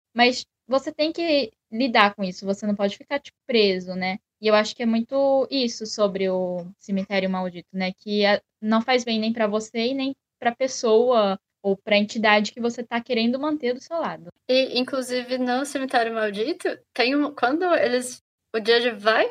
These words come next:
Speaker 2: fazer, contar, né, sobre isso de ressuscitar, de enterrar o gato, ele mesmo fala sobre esse ponto de você ter uma questão de se preparar pra morte, que ele falou, "Ah,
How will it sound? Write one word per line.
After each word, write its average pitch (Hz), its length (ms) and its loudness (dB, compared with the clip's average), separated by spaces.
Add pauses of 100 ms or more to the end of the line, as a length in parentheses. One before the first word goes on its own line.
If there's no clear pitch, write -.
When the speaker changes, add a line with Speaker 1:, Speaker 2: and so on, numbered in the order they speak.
(320)
Speaker 2:
fazer, 208 460 -2
contar, 208 440 -2
né, 277 140 -2
sobre 208 260 -4
isso 202 100 -8
de 214 80 -2
ressuscitar, 208 520 -2
de 220 80 -2
enterrar 202 320 -4
o 202 40 -2
gato, 233 320 0 (320)
ele 240 180 2
mesmo 285 460 4 (280)
fala 320 380 2
sobre 262 220 -2
esse 247 160 -6
ponto 220 440 -4
de 220 120 -4
você 220 420 -2 (160)
ter 233 140 -2
uma 311 160 -4
questão - 240 -8 (180)
de 220 320 2
se 220 160 -8
preparar 226 540 -2
pra 320 180 -4
morte, 233 260 2
que 226 60 -4
ele 220 80 -10
falou, 262 260 0
"Ah, 226 220 4